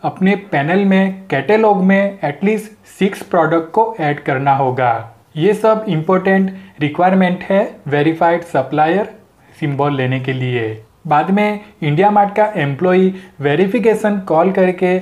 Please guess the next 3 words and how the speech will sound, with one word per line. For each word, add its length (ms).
वेरिफिकेशन 1000
कंप्लीट 440
करके 460